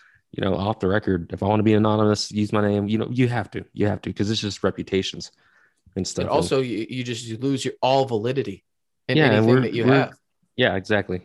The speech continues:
Speaker 1: And, you know, and I like Red Raider Sports having that validity because I like being one of the top ones. So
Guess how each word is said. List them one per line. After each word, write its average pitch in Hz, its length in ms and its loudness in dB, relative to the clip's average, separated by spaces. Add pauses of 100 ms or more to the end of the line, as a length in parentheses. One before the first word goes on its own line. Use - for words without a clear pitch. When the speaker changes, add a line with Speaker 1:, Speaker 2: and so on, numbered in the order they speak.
Speaker 1:
And, 98 320 -2
you 101 80 0
know, 98 220 0 (300)
and 107 220 -2
I 104 120 2
like 101 320 2
Red 98 140 2
Raider 95 220 2
Sports 98 320 -4
having 95 280 -2
that 95 140 -2
validity 98 500 -2
because 95 280 -6
I 95 100 -8
like 92 220 -6
being 95 180 -4
one 92 100 -4
of 87 80 -4
the 92 40 -8
top 92 280 -2
ones. 87 200 -10
So - 240 -12